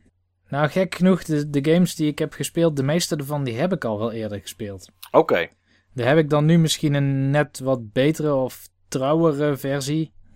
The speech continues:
Speaker 1: van gespeeld. Authentieker.
Speaker 2: Ja.
Speaker 1: Oh ja, ik weet er wel eentje. Eh, ik heb opnieuw Monkey Island gespeeld. De
Speaker 2: Oké,
Speaker 1: eerste.
Speaker 2: de eerste.
Speaker 1: Ja. Die heb ik vroeger een keer gespeeld op mijn, eh, C G A-computer.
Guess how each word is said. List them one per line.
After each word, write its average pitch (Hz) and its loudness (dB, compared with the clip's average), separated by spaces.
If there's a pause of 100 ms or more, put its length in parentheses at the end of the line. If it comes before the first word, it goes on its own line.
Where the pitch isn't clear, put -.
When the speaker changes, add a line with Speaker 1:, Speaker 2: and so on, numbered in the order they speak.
(140)
Speaker 1:
van 143 -6
gespeeld. 135 -4
Authentieker. 131 -4 (440)
Speaker 2:
Ja. 101 0
Speaker 1:
Oh 185 8
ja, 147 4
ik 139 -4
weet 143 0
er 120 -6
wel 120 0
eentje. 110 -4 (520)
Eh, 139 0
ik 135 -4
heb 165 2
opnieuw 160 4
Monkey 151 2
Island 123 4
gespeeld. - -12 (460)
De - 2
Speaker 2:
Oké, 170 6
Speaker 1:
eerste. 92 2 (220)
Speaker 2:
de 110 -4
eerste. 131 4 (220)
Speaker 1:
Ja. 131 0 (520)
Die 127 0
heb 143 2
ik 147 -2
vroeger 175 4
een 147 2
keer 139 0
gespeeld 120 -4
op 120 -10
mijn, 113 -4
eh, 113 -2
C 127 -4
G 117 -4
A-computer. 160 -2